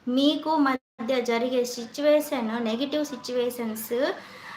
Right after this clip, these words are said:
అవి ఊహించుకుంటూ విజువలైజ్ చేసుకుంటూ మెయిన్‌గా భయం అనే ఎమోషన్‌ని క్యారీ చేస్తారు. ఎస్ or no? అంటే, ఆ, మీరెందుకు, ఆ, సమయం అయిపోయింది ఇంకా పే చేయట్లేదు, so, ఇలా కన్వర్జేషన్ ఉంటాయి కదా,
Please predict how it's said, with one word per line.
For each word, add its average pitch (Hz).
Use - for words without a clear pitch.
అవి 262
ఊహించుకుంటూ 285
విజువలైజ్ 269
చేసుకుంటూ 233
మెయిన్‌గా 254
భయం 233
అనే 233
ఎమోషన్‌ని 214
క్యారీ 220
చేస్తారు. -
ఎస్ 220
or 233
no? 285
అంటే, 262
ఆ, 233
మీరెందుకు, 254
ఆ, 226
సమయం 240
అయిపోయింది 226
ఇంకా 233
పే 254
చేయట్లేదు, 233
so, 311
ఇలా 285
కన్వర్జేషన్ 294
ఉంటాయి 269
కదా, 233